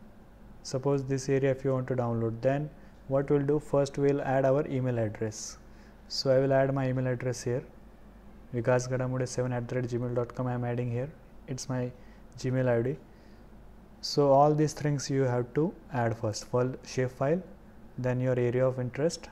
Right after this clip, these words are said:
and your email I D. After that,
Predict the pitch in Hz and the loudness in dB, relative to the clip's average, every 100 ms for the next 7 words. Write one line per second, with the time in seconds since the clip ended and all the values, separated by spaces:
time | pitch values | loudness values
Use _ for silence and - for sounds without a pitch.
0 | - 127 160 165 147 139 120 117 110 107 | -10 -4 0 0 0 -2 -2 -2 -2 -4
1 | 107 - - - - - - - - - | -6 -8 -16 -20 -20 -20 -20 -20 -20 -20
2 | - - - 135 131 165 143 156 - | -20 -18 -6 -4 2 4 4 2 0